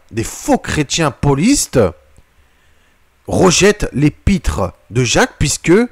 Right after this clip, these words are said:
l'épître de Jacques combat les enseignements de Paul, et que l'épître de Jacques a été donnée pour rétablir toute vérité.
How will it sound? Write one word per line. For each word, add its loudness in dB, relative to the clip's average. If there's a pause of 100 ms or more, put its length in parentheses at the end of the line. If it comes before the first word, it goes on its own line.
(460)
l'épître -4
de -4
Jacques -2
combat 2
les 0
enseignements -6
de -2
Paul, -2 (300)
et -4
que -2
l'épître 0
de 0
Jacques 0 (680)
a 2
été -4 (120)
donnée 2
pour 0 (160)
rétablir -2
toute -4
vérité. -2